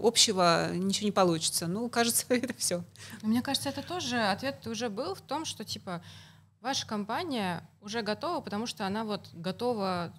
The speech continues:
Speaker 2: меняться, да? То есть, э,
Speaker 1: Да.
Speaker 2: типа, внутри и так происходят процессы, которые постоянно её меняют, ну, немножечко расшатывают что-то, а потом оно обретает более устойчивое положение, да? То есть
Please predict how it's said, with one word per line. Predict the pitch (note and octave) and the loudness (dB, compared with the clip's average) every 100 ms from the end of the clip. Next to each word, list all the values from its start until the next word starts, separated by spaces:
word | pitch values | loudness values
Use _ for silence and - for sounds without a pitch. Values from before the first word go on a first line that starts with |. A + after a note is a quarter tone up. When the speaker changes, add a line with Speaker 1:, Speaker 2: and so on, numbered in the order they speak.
| - | -18
Speaker 2:
меняться, | F#3 G3+ F#3+ D#3+ D#3+ - | -6 -2 0 0 -2 -6
да? | F#3 | -6
То | B3+ | -4
есть, | G#3 - - | -4 -6 -12
э, | - - | -10 -2
Speaker 1:
Да. | G#3 G4 A#4+ | 0 0 -4
Speaker 2:
типа, | - G3+ | -6 -4
внутри | F3 F3+ G#3 G#3 C4+ | 2 4 4 2 -2
и | - G3+ | -2 -4
так | - A#3 G#3+ - | -2 -2 -2 -4
происходят | F#3 F3 - F3+ E3 | -6 -6 -6 -6 -6
процессы, | E3+ E3+ C4+ F#4 - | -6 -4 -4 -4 -4
которые | A#3 G3+ G3 | -4 -4 -6
постоянно | G3 - G#3+ G#3 | -6 -2 0 2
её | F3+ F#3 | 2 0
меняют, | F#3 F3+ B3+ D#4+ A3+ - - _ | 0 0 -2 -2 -4 -12 -20 _
ну, | B3+ | 0
немножечко | C4 B3+ A3+ - - | 2 2 0 -4 -4
расшатывают | G#3+ - D#4+ - C4 A3+ | -2 0 0 -2 -2 -4
что-то, | - - G3 F3 F3 | -6 -4 -4 -4 -4
а | F3+ | -6
потом | F3+ F3 C4+ C4 | -6 -4 -2 -2
оно | F#3+ G3+ | -2 0
обретает | A3+ F#3+ F#3 G#3 G#3+ | -2 -2 -4 -4 -4
более | F3 G#3+ G#3+ | -4 -4 -4
устойчивое | F#3+ F#3+ G3+ G3 F3+ | -4 -6 -8 -8 -8
положение, | F#3 F#3+ F3+ E3 D#3 | -4 -4 -2 -4 -4
да? | E3 B3+ | -4 -4
То | |
есть | G#3+ - | -6 -8